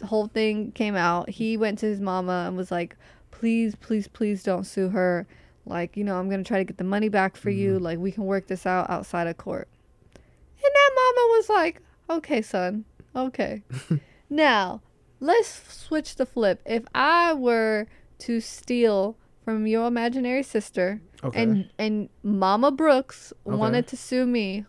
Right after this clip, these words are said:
Speaker 2: Yeah.
Speaker 1: what would you do?
Speaker 2: Beat you up.
Speaker 1: You would put your hands on me?
Speaker 2: You stealing from my mama?
Speaker 1: I'm not stealing from your mama. I'm stealing from your sister.
Speaker 2: Exactly.
Speaker 1: Who's
Speaker 2: We got,
Speaker 1: very
Speaker 2: we're,
Speaker 1: successful.
Speaker 2: we're all together.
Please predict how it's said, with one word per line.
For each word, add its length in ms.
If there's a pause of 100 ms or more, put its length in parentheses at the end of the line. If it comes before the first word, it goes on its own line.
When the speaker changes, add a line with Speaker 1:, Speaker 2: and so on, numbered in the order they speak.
Speaker 2:
Yeah. 180
Speaker 1:
what 160
would 160
you 140
do? 280 (360)
Speaker 2:
Beat 240
you 140
up. 160 (760)
Speaker 1:
You 160
would 100
put 160
your 140
hands 280
on 180
me? 160 (160)
Speaker 2:
You 100
stealing 400
from 140
my 100
mama? 340 (460)
Speaker 1:
I'm 100
not 120
stealing 240
from 160
your 100
mama. 220
I'm 100
stealing 280
from 140
your 80
sister. 460 (640)
Speaker 2:
Exactly. 420
Speaker 1:
Who's 120
Speaker 2:
We 60
got, 100
Speaker 1:
very 200
Speaker 2:
we're, 100
Speaker 1:
successful. 500
Speaker 2:
we're 100
all 640
together. 520